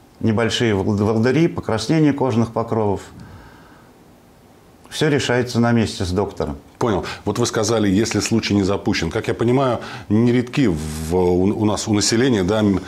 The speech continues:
Speaker 2: э, способы самолечения. Вот что вы можете сказать тем людям, которые, скажем, обнаружили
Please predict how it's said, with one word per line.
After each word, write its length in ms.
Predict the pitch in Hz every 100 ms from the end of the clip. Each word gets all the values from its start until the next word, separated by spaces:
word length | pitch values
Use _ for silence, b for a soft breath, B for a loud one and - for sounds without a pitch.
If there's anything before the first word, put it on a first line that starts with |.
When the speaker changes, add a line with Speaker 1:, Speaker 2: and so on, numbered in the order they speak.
| B B
Speaker 2:
э, 120 | 101
способы 420 | 92 - 117 107 98
самолечения. 840 | - 110 107 110 - 120 92 80
Вот 220 | 80 95
что 220 | 95 - 131
вы 80 |
можете 240 | 117 107 107
сказать 240 | - 101
тем 200 | 98 110
людям, 240 | 135 131 95
которые, 560 | 98 95 101 95 90 85
скажем, 340 | - 104 98
обнаружили 640 | 92 104 120 95 98 90